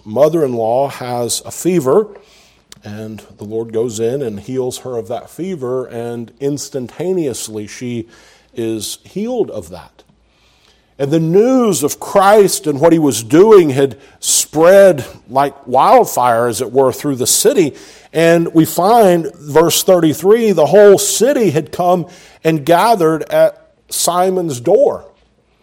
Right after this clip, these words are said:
People with all sorts of problems, all sorts of issues, whether it be sicknesses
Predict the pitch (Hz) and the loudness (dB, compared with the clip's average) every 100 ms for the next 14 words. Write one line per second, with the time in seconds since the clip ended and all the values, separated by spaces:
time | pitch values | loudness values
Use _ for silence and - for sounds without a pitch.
0 | _ _ _ 165 190 185 170 156 180 196 | _ _ _ -4 0 2 2 2 4 2
1 | - - 196 214 - - 143 131 - - | 0 -4 -2 -2 -4 -4 -2 -2 -8 -20
2 | _ - 156 185 220 139 143 127 151 175 | _ -4 0 2 2 2 0 0 0 0
3 | - 175 175 - 127 131 208 208 117 123 | -2 -4 -4 -6 -4 0 0 -2 -8 -8
4 | 139 139 139 139 135 120 - 156 151 143 | -6 -2 -2 -2 -6 -8 -6 -6 -8 -10
5 | 127 - 135 127 - | -10 -8 -6 -6 -12